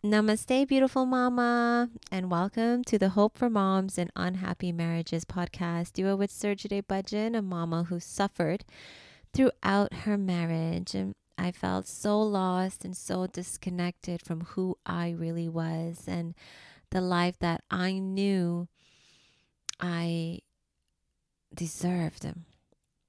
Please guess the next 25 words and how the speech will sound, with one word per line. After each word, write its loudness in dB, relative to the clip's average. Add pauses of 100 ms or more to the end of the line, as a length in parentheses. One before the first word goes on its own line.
(520)
I 0
was 0
so 2
far -2
away 2
from -6
it, -6 (480)
but 0 (1300)
oh 4
my 4
God, 0 (120)
I -2
found -2
the -2
true -4
me. -6 (100)
I -4
found -2
the -2
true 0
me, -2
and -4
it's -4 (1040)
just -2 (140)
amazing. 2